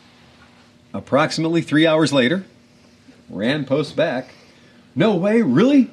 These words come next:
Seriously? You and John? I've been actively avoiding the people at work that I had previously told about the event because I don't want them to distract me from hanging with you and the Cleveland crew." <laughs> Okay, so I was super fucked up last week, but the sentiment was heartfelt.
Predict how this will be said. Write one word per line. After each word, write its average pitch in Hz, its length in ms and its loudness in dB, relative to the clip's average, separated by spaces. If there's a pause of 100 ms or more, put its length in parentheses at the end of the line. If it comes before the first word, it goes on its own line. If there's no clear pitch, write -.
Seriously? 262 760 4
You 190 220 6
and 196 120 4
John? 277 420 -2 (920)
I've 139 140 -2
been 139 140 0
actively 214 500 0
avoiding 160 360 0
the 117 60 2
people 143 280 -4
at 117 80 -4
work 147 240 -4
that 113 100 -4
I 113 40 0
had 113 180 -4
previously 160 460 -2
told 160 280 -2
about 110 200 -2
the 107 100 -2
event 117 260 -4
because 113 220 -6
I 107 80 0
don't 147 220 -4
want 139 180 -6
them 131 120 0
to 113 60 -2
distract 127 480 -6
me 104 100 -4
from 101 140 -8
hanging 127 320 0
with 110 160 -4
you 160 220 0
and 110 100 -4
the 104 40 -6
Cleveland 143 440 2
crew." 127 360 0 (180)
<laughs> - 120 -2 (1500)
Okay, 120 260 0
so - 160 -2
I 135 60 4
was 139 160 2
super 240 280 4
fucked 196 280 0
up 175 160 0
last 110 240 0
week, 107 180 -4
but 107 140 -6
the 123 60 -6
sentiment 175 460 -2
was 110 140 -6
heartfelt. 131 560 -2